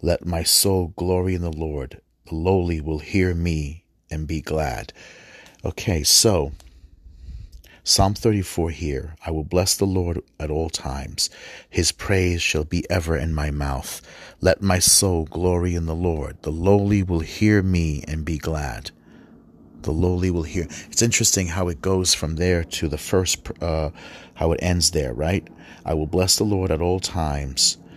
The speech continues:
Now, the person here is talking about the lowly, the humble, or maybe those who feel they are not worthy. When they hear what God has done, that he will also,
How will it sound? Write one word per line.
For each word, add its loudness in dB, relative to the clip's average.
Now, 6
the -2
person 0
here -2
is -4
talking -4
about 0
the 2
lowly, 2
the -6
humble, 0
or -2
maybe 2
those 4
who -2
feel -6
they -12
are -16
not 0
worthy. 4
When 2
they 0
hear 6
what 2
God 0
has -4
done, 2
that -2
he 2
will -2
also, 2